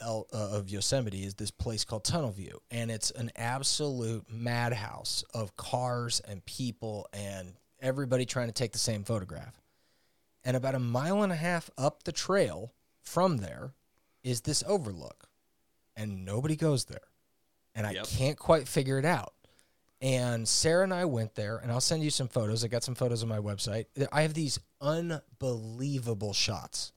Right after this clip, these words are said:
Speaker 1: of Yosemite Valley, of Sarah and I, and of just the valley floor. I took thirty seconds of video just so I'd have a backdrop so that I could green screen stuff.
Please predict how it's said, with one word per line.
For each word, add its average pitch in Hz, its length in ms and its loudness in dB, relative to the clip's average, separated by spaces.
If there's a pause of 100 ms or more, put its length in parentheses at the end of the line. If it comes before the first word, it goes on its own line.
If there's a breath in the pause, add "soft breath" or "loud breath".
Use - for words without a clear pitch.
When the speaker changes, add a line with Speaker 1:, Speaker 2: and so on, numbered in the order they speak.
(140)
Speaker 1:
of 113 160 -2
Yosemite 110 440 -2
Valley, 87 460 -8
of 110 140 -6
Sarah 147 320 2
and 143 100 -2
I, 127 320 -4
and 110 80 -6
of 95 80 -6
just 104 200 -8
the 95 80 -12 (240)
valley 123 300 0
floor. 123 300 0
I 110 40 -6
took - 240 -8
thirty 143 220 0
seconds 117 380 -2
of 95 80 -10 (400 loud breath)
video 143 340 4
just 123 200 4
so 120 100 4
I'd 101 80 -2
have 101 100 -2
a 98 60 -8
backdrop 123 800 4
so 120 100 -2
that 101 60 -2
I 95 60 -2
could 98 180 -10 (220)
green 131 260 2
screen 123 320 0
stuff. 113 300 0